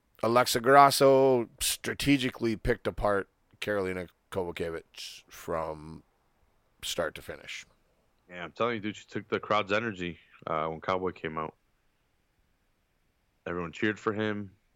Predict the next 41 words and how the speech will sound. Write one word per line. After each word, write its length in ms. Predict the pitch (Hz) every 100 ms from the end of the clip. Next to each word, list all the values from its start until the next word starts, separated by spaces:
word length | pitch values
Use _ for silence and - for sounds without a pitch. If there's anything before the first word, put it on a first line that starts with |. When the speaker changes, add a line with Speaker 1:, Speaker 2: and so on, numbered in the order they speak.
| _ _ _ -
Speaker 2:
and 80 | 85
I'm 100 | 80
like, 140 | 78
"I 80 | 73
hope, 280 | 78 92 - _ _ _ _ _ _ _
I 40 | -
hope 200 | 85 -
she 140 | 95
takes 260 | - 90 -
this 180 | 92
in 220 | 104 98 90
and 160 | 82
uses 300 | 90 92 87
it 180 | 87 85
for 160 | - 90
her 240 | 87 87 _ _ _ - - _ _ _ _ -
and 420 | 85 87 87 78
beats 240 | 104 104
Karolina," 400 | - 123 147 131
'cause 120 | -
I 100 | 87
thought 220 | 127 113 -
Karolina 260 | 95 90
was 100 | 85
gonna 140 | 85 78
win. 200 | 78 78 _ _ _ _ _ _ _ _ _ _ _ _ _ _ _ _ _ -
I 60 | 110
was 140 | 110
rooting 200 | 117 156
for 120 | -
Grasso 440 | 107 98 127 170 127
a 40 |
hundred 240 | 110 160 143
percent. 360 | 95 156 147
I 80 | 90
just 160 | 117 -
thought 140 | 95
Karolina 300 | - 87 101
was 100 | 90
gonna 120 | 82
win. 120 | 78